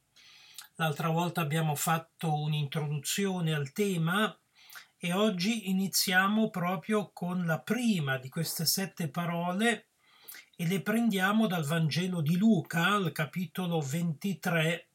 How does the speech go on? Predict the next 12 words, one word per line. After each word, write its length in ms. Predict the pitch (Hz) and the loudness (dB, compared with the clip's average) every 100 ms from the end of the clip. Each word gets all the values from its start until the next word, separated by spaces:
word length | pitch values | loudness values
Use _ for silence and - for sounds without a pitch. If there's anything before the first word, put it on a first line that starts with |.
| - _ _ | -20 _ _
versetti 880 | - 165 139 - 185 185 - - 170 | -4 -2 4 4 4 0 -2 -6 -6
trentatré 680 | - 196 208 165 185 170 180 | -2 -2 -2 -2 -4 -2 -2
trentaquattro. 1120 | 165 160 147 156 - 135 - - - 131 135 | 0 0 0 -2 -4 -2 -4 -6 -12 -12 -10
Ascoltiamo 640 | 175 - 208 175 226 220 208 | -6 -2 -2 0 2 4 2
il 140 | 156 | 2
passaggio. 880 | 170 156 - 135 123 123 127 135 - _ _ _ _ _ - _ _ _ _ | 0 2 2 2 -2 -6 -10 -10 -10 _ _ _ _ _ -20 _ _ _ _
Quando 460 | 190 233 233 226 | 2 2 4 2
giunsero 720 | 160 196 247 240 - 202 185 175 | 2 2 2 2 2 0 0 -2
al 140 | 160 | 0
luogo 480 | 160 190 202 156 151 | 0 0 -2 -2 -2
detto 420 | 151 175 - 156 | -2 -4 -6 -6
Cranio, 840 | - 160 170 156 143 147 185 202 | -2 0 2 2 0 -2 -2 -4